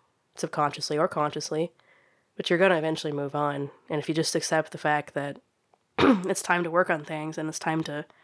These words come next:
to start a new chapter in your life, it gets a little bit easier. And, uh, I try to tell people this stuff all the time, you know. Uh, a lot of other travelers that I've met,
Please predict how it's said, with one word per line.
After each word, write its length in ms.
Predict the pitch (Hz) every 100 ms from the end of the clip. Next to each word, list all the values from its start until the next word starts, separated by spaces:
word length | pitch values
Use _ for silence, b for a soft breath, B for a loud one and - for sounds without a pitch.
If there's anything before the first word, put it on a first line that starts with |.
| b b b b _ _ _ _ _ _ _ _ - -
to 80 | 196
start 180 | 185 175
a 40 |
new 120 | 160
chapter 320 | - 170 180
in 80 | 170
your 140 | 143 135
life, 260 | 135 -
it 60 | 143
gets 160 | 151
a 20 | 165
little 160 | 165
bit 100 | 165
easier. 360 | 170 165 123 113 - _ _ _ _ _ _ _ _ _ _ _ _ _ _ _ _ _ _ _ _ _ _ _ _ _ -
And, 240 | 156 143
uh, 260 | 139 135 139
I 60 |
try 140 | 156 190
to 60 |
tell 140 | 190 185
people 200 | 170 156
this 120 | 147
stuff 260 | - 143 151
all 80 |
the 80 | 139
time, 440 | - 147 143 143 -
you 80 | 160
know. 260 | 139 143 - _ _ _ _ _ _ _ 185
Uh, 260 | 156 147
a 140 | - 185
lot 140 | 196
of 60 | 180
other 180 | 180 175
travelers 460 | 160 151 151 147
that 80 | 151
I've 140 | 147
met, 300 | 147 139 120